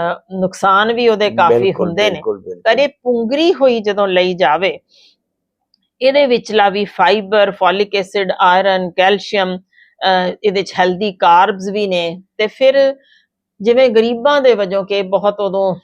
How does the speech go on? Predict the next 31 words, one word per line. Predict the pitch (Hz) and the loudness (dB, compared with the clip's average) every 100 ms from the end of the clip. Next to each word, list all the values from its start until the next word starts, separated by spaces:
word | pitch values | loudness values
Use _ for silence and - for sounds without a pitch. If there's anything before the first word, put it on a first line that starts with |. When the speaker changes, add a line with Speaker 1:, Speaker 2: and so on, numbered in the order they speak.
| _ - | _ -4
Speaker 1:
ਸਸਤੀ | 185 185 - 202 | -4 -4 -10 -10
ਸੀ, | 190 | -8
ਨਹੀਂ | 170 180 247 | -6 -4 -4
ਸੀ | 247 | -4
ਜਿਹੜੇ, | 214 190 185 180 | -4 0 2 2
ਅਹ, | - 175 165 | 0 0 -2
ਕਰ | - 151 170 | -2 -2 -2
ਸਕਦੇ, | - 180 156 139 _ _ _ - | -4 -2 -4 -6 _ _ _ -2
ਰੱਬੋਂ | 208 233 220 269 | 2 2 2 2
ਹੀ | 294 | 4
ਇਹਦੇ | 277 262 254 | 4 4 2
ਵਿੱਚ | 226 233 | 0 -4
ਪ੍ਰੋਟੀਨ | 226 214 185 220 247 262 | -4 -6 -6 -2 -2 0
ਜੇ | 226 214 | 0 -2
ਸਾਰੀਆਂ | 214 180 185 196 | 0 0 0 -4
ਦਾਲਾਂ | 180 160 165 175 | 0 0 0 0
'ਚੋਂ | 180 | -2
ਆਪਾਂ | 170 185 | -2 -4
ਲਈਏ | 175 160 175 | -4 -4 -4
ਤੇ | 202 196 | -4 -4
ਇਹਦੇ | 196 190 | -2 -4
ਵਿੱਚ | 180 - - | -6 -12 -6
ਥੋੜ੍ਹੀ | 196 196 | -4 -4
ਜਿਹੀ | 185 | -6
ਮਾਤਰਾ | 202 170 151 180 196 | -6 -6 -4 -2 -2
ਸਭਨਾਂ | 190 175 180 170 | -2 -4 -4 -4
ਨਾਲੋਂ | 156 170 165 | -2 -2 0
ਵੱਧ | 196 208 220 | 0 0 -2
ਹੀ | |
ਮਿਲਦੀ | 233 175 160 185 | -2 -2 -2 -2
ਜੇ। | 180 165 | -2 -4